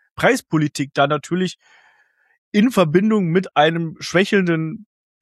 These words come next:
Produkt, das muss man auch hier an der Stelle ganz klar sagen, äh, nach WrestleMania ist in meinen Augen W W E nicht wirklich aus dem Quark gekommen, hat keine Präs-, Fehde präsentiert, die mich wirklich abgeholt hätte,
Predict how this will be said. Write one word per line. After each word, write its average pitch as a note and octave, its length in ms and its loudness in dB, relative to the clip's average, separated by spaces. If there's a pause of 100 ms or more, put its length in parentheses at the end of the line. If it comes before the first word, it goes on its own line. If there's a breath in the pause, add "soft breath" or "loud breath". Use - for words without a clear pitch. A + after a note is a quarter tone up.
Produkt, D#3 480 0
das E3+ 180 -10
muss E3+ 140 -4
man C#3+ 80 -4
auch C#3+ 60 -2
hier E3+ 100 0
an D#3 60 -4
der D#3+ 100 0
Stelle D#3+ 300 -2
ganz D#3+ 220 -2
klar C#3 200 0
sagen, E3 380 2
äh, - 200 -4
nach C#3 220 -2
WrestleMania D3 540 0
ist C3+ 100 -4
in C3+ 80 -8
meinen C3+ 240 0
Augen C3+ 420 -6
W C3 120 -2
W C3 60 -2
E C#3+ 200 -2
nicht C#3+ 300 -6
wirklich D3+ 200 -8
aus C3 60 -6
dem B2+ 80 -10
Quark C#3+ 280 2
gekommen, A#2 280 -4
hat A#2+ 100 -2
keine D3 220 -2
Präs-, D3 340 -2
Fehde D#3+ 220 -2
präsentiert, D3+ 540 -2 (440 soft breath)
die D3+ 60 -2
mich E3 300 0
wirklich D#3 340 -4
abgeholt D#3 460 0
hätte, F#3 320 2